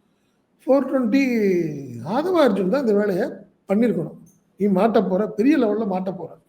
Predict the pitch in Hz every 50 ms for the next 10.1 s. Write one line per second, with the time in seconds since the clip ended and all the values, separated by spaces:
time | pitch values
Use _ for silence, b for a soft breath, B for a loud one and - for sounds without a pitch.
0 | _ _ _ _ _ _ _ _ _ _ _ 170 180 170 147 117 - _ _ _
1 | _ _ _ _ _ _ _ - - 185 196 214 202 185 226 277 320 320 269 202
2 | 175 185 220 233 240 240 233 233 226 226 220 - 202 190 208 214 240 233 175 165
3 | 180 180 185 202 208 - - _ - 160 165 175 170 151 147 156 165 - 190 190
4 | 196 185 165 151 156 180 170 147 135 151 - _ _ _ _ _ _ _ _ _
5 | _ _ _ _ _ _ _ - 143 151 190 269 330 403 370 330 277 262 262 285
6 | 302 294 254 226 220 214 196 185 175 170 185 196 233 254 247 233 190 - - 208
7 | 180 - - 202 220 254 247 220 214 170 - 220 285 370 415 392 370 302 269 269
8 | 254 240 247 285 - - 233 240 233 233 240 262 240 - - - - _ _ _
9 | _ _ _ _ _ _ _ _ _ _ - - 208 240 247 269 240 185 180 185
10 | 196